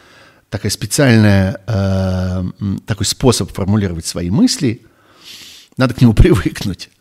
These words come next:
Пишет он, надо сказать, гораздо яснее. А когда вот говорит, э, устно, то вот, э, иногда он заплетает такое какое-то сложное кружево, и вот он там заплёл на этом награждении. Он сказал, что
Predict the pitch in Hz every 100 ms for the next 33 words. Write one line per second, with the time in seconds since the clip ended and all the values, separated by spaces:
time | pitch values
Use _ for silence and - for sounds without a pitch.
0 | _ _ - 175 139 127 110 107 - 117
1 | 90 127 98 107 147 170 131 76 64 -
2 | _ _ _ _ _ _ _ _ 92 90
3 | 87 87 - - 98 98 98 98 98 92
4 | 85 - - 92 90 _ 240 247 - 113
5 | - 151 156 - - 107 110 - 104 101
6 | 104 113 90 92 82 67 78 107 101 127
7 | 131 117 87 - 92 95 95 92 80 120
8 | 98 90 87 - 254 175 110 135 240 196
9 | 165 165 113 131 127 117 87 - - _
10 | _ _ _ - - _ 107 104 101 98
11 | 95 92 92 - 107 101 92 95 127 185
12 | 269 220 147 113 - _ _ 156 170 143
13 | 139 156 - - 127 117